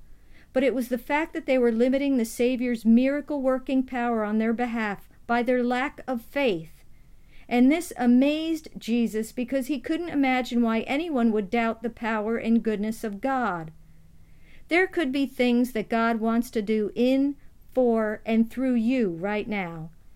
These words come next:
that he can't do until you take the limits off of him. Today,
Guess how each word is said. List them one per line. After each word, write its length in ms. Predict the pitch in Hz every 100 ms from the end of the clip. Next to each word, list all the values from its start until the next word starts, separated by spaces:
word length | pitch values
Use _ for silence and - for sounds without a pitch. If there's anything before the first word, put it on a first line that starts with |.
| - -
that 160 | 254
he 80 | 262
can't 340 | 262 330 330 330
do 240 | 311 269
until 340 | 220 226 247 240
you 140 | 240
take 320 | 233 262 240
the 80 | 247
limits 420 | 240 240 208 -
off 240 | 196 185 180
of 140 | 170
him. 340 | 180 175 160 170 - - - -
Today, 600 | - 247 240 247 269 320